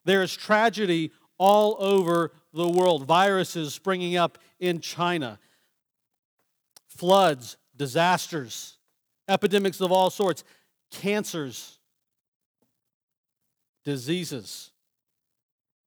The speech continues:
wars. Death comes in a million different ways. It is a world of sorrows.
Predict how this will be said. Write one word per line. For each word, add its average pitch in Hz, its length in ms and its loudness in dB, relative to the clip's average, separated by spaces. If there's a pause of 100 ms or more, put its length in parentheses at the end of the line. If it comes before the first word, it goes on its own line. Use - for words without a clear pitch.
(760)
wars. 156 760 0 (1400)
Death 170 320 -2
comes 151 800 -4 (520)
in 123 80 -14
a - 20 -8
million 147 340 -6
different 135 260 -8
ways. 107 420 -14 (1400)
It 120 60 -12
is 113 100 -12
a 117 40 -14
world 139 320 -6
of 120 60 -20
sorrows. 110 640 -12